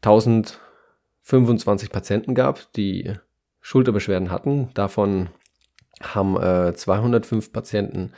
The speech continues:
eine Kortisoninjektion bekommen und die achthundertzwanzig übrig gebliebenen, die haben eben keine Kortisoninjektion bekommen. Insgesamt hat man festgestellt, dass, äh,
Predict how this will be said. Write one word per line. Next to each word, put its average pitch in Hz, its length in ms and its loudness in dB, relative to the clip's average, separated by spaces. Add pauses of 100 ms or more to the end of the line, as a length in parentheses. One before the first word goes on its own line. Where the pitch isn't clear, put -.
(300)
eine 98 200 -2
Kortisoninjektion 120 960 2
bekommen 117 360 0
und - 460 -6
die 98 300 -2
achthundertzwanzig 92 1040 -6
übrig 117 260 -4
gebliebenen, 92 500 -4 (280)
die 110 80 -4
haben 98 140 0
eben 98 200 0
keine 95 380 0
Kortisoninjektion 85 880 -4
bekommen. - 380 -10 (160)
Insgesamt 127 680 6 (380)
hat - 100 -4
man 107 80 4
festgestellt, 123 600 4
dass, - 260 2
äh, - 300 -8